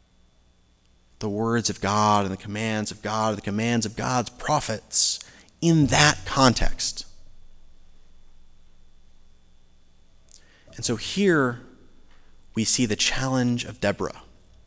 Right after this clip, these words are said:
because it is a challenge. We see three thousand years ago, when the warriors were king, God called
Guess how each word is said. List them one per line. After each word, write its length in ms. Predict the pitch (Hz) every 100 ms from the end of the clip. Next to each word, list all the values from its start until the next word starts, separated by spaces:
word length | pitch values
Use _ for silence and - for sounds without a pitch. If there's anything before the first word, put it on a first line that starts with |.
| - - - _ -
because 240 | - 98
it 80 | 104
is 140 | 185
a 60 | 110
challenge. 760 | - 78 64 62 - - - - - - - - - - - - - - - - - - - - _ _ - - - -
We 140 | 120
see 640 | 117 - 120 107 101 98 - - - - - -
three 320 | - 151 170
thousand 460 | 143 143 131 123 107
years 180 | 110 107
ago, 400 | 87 78 53 - - - - - - - - - - -
when 200 | 98 101
the 80 | 95
warriors 680 | 95 117 120 104 95 90 -
were 80 | 90
king, 560 | - 120 76 65 - - - - - - - - - - - - - - - -
God 500 | 110 101 95 92 90
called 640 | - 117 92 80 71 62